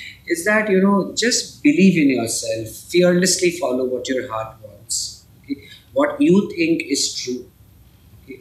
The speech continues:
And what you think you can justify to yourself. You don't need to justify to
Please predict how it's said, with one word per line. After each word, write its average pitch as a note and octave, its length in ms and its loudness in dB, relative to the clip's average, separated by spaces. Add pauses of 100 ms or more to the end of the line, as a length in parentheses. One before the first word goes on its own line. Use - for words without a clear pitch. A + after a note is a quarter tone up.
And B2+ 140 -4
what C#3+ 180 2
you E3 180 6 (100)
think D#3 200 0
you D3 120 0
can D#3 160 4
justify C#3 600 -2
to C#3 80 -2
yourself. A#2 760 -6 (440)
You E3 120 2
don't G#3+ 160 4
need G#3 180 4
to G#3 80 4
justify F3 540 0
to E3 220 -8